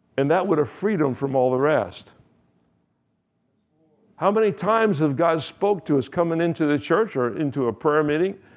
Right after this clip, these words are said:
and he spoke to us? Do this, do this. But we half-heartedly, you tick, tick, tick on the ground.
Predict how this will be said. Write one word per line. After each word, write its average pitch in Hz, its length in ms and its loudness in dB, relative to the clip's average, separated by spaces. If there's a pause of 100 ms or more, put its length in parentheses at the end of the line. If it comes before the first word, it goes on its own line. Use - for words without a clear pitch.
(140)
and 156 120 2
he 147 60 2
spoke 208 460 -2
to 139 140 0
us? 98 320 -8 (240)
Do 147 160 2
this, 175 240 0
do 151 160 0
this. 151 160 2 (200)
But 220 100 4
we 240 160 2
half-heartedly, 160 720 0
you 156 280 0 (100)
tick, - 220 -2
tick, - 160 0
tick - 200 -8
on 139 120 -2
the 127 80 -2
ground. 113 380 0